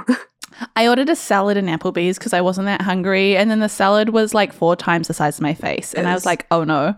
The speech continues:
Speaker 1: sickening.
Speaker 2: I took that home and had it for lunch the next day at the conference. That was crazy. <laughs> Goodness. But yeah, I'm not a big foodie when it comes to, like, fine dining, but I'm a big foodie with, like,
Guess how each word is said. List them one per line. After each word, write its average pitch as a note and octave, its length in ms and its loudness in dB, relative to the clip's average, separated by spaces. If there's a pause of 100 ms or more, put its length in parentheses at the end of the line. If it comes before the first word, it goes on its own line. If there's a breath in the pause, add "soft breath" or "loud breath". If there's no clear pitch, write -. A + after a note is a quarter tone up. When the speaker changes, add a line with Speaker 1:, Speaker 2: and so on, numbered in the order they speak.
Speaker 1:
sickening. - 600 -4 (260 loud breath)
Speaker 2:
I G#3 80 0
took - 220 -8
that C4+ 180 -4
home D#3 420 -2
and F3+ 140 -2
had E3+ 160 -2
it - 140 -6
for G3 180 0
lunch E3+ 440 -4
the F3 80 -6
next D3+ 240 -6
day E3+ 100 -2
at - 120 -6
the E3 60 -6
conference. D#3+ 600 -6
That - 160 -6
was G#3 160 -6
crazy. E3+ 560 -6 (360 loud breath)
<laughs> - 360 -20
Goodness. F3 320 -4
But A3+ 120 0
yeah, G3+ 240 2
I'm B3+ 120 2
not C#4 180 4
a C#4 420 0
big A#3 200 -2
foodie A3 960 -2
when G3+ 140 -2
it F#3+ 100 -6
comes F#3 400 -4
to, F3+ 160 -4
like, E3+ 220 -4
fine D#3 300 -4
dining, D#3 460 -4
but G3 160 -2
I'm F3 120 -2
a F3 60 -4
big E3+ 180 -6
foodie E3+ 400 -2
with, D#3+ 200 -6
like, C#3+ 300 -6